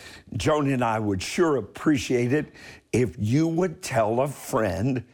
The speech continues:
about Breakthrough. Invite them to share in the wonderful Holy Ghost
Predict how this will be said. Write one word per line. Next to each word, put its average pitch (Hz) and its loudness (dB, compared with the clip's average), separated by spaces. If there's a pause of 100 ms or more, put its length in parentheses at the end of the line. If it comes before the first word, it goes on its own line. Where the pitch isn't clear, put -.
(380)
about 170 2
Breakthrough. 139 0 (1500)
Invite 165 0
them - -6 (540)
to 143 2
share 156 0
in 110 -2
the 110 2
wonderful 107 -2 (840)
Holy 139 2
Ghost 113 0